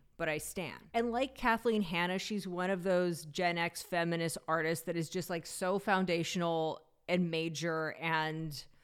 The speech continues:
I do find it kind of astounding that she could work in seemingly every medium. Like, we think of her as being mostly a film director, but it's like,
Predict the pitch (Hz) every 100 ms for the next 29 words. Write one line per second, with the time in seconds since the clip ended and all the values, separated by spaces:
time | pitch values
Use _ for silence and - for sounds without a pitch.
0 | - - - - 233 226 339 359 269 247
1 | - 226 220 190 175 - 185 180 190 185
2 | 175 170 170 202 196 185 156 175 175 -
3 | - 165 160 - - 277 269 240 208 202
4 | - - _ 254 240 247 226 190 220 190
5 | 143 110 135 185 - _ 196 196 233 208
6 | 247 262 - 208 196 175 - 190 185 165
7 | 175 175 202 170 - 202 208 196 175 170
8 | 190 170 175 165 170 156